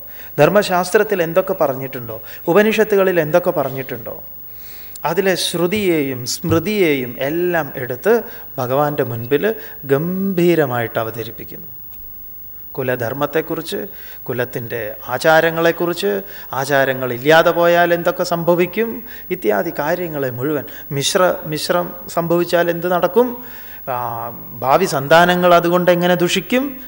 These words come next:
ഇത്യാദി കാര്യങ്ങൾ മുഴുവൻ അർജുനൻ പോരട്ടെ ഇങ്ങോട്ട് എന്ന് ഭഗവാനും കരുതി എന്ന് പറയാം.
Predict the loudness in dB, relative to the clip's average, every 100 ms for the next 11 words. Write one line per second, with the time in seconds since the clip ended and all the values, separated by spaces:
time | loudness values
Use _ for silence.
0 | -14 -16 -6 -4 -4 -4 -2 0 0 -2
1 | -4 -4 -2 0 2 2 0 -10 -18 -14
2 | -8 -8 -6 -8 -8 -12 0 8 10 8
3 | 6 4 4 2 4 4 2 -4 -4 -2
4 | -2 -2 -6 -10 -10 -12 -16 -18 -18 -18
5 | -18 -18